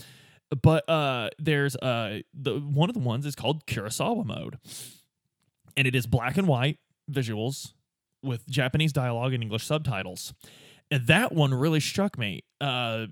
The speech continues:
because I didn't know this until that moment, but this game is heavily influenced by the, uh, Chanbara films by, uh, Akira Kurosawa, his samurai,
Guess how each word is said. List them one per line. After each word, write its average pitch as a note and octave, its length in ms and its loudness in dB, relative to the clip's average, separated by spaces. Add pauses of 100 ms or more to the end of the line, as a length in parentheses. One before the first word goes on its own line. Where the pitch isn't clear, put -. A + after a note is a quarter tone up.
(100)
because D3+ 240 2
I C3 140 0
didn't B2+ 260 -2
know F3 180 2
this C3+ 520 -2
until A#2 320 -2
that B2 180 0
moment, E3 480 0 (460)
but C3+ 140 -2
this D#3 160 2
game D3+ 260 4
is C#3 120 0
heavily A3 460 0
influenced C3 600 0
by A#2 160 -4
the, A#2 300 0
uh, G#2+ 220 -4
Chanbara C#3 520 0
films B2+ 400 -2
by, A2 300 -2
uh, G#2 400 -6
Akira A#2+ 360 -2
Kurosawa, A#2 640 -2
his A#2 160 0
samurai, A2+ 640 -2